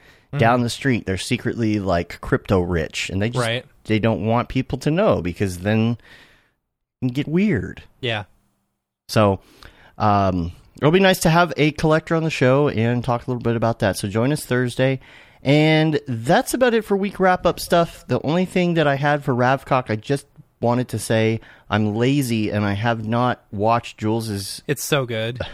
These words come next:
Speaker 2: <laughs> talk
Speaker 1: It's,
Speaker 2: yet because
Speaker 1: it's,
Speaker 2: it's not on YouTube, and I'm
Speaker 1: it's good. Uh, you know, and, like, uh, so Chad Ashley posted on the Slack yesterday, like, uh,
Speaker 2: Mm-hmm.
Speaker 1: an Arnold preview, or, like, he's saying, talking about how Arnold G P U is getting really good, and it, it was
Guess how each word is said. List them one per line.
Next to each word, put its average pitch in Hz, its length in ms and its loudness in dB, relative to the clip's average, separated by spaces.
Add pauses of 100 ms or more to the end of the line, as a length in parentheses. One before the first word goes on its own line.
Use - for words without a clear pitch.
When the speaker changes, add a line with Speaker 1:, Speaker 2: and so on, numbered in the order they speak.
Speaker 2:
<laughs> - 220 -16
talk 117 240 0
Speaker 1:
It's, 151 100 -4
Speaker 2:
yet 143 260 0
because 110 320 -2
Speaker 1:
it's, 107 120 -6
Speaker 2:
it's 110 60 -10
not 110 180 0
on 107 120 0
YouTube, 107 520 -4
and 98 160 -4
I'm 98 100 -2
Speaker 1:
it's 92 160 -6
good. 120 300 -8 (420)
Uh, 185 180 -6
you 190 180 2
know, 190 120 2
and, 180 360 -2
like, 160 360 -4 (560)
uh, 127 360 -4 (300)
so 170 300 0 (1600)
Chad 185 540 2 (100)
Ashley 170 560 -2 (100)
posted 139 360 -2
on 120 200 -4
the 117 100 -6
Slack - 540 -6
yesterday, 143 760 -6 (120)
like, 110 280 -6
uh, 104 200 -4
Speaker 2:
Mm-hmm. 117 140 2
Speaker 1:
an 104 180 0
Arnold 120 440 -8
preview, 120 460 -6
or, 107 260 -8
like, 104 280 -10
he's 120 200 -12
saying, 113 460 -8
talking 139 220 -6
about 113 280 -8
how 107 180 -8
Arnold 110 340 -10
G 104 160 -14
P 107 140 -16
U 101 140 -12
is 101 140 -14
getting 107 240 -12
really 98 260 -14
good, 101 280 -14
and 113 120 -14
it, 107 260 -16
it 160 120 -18
was - 240 -14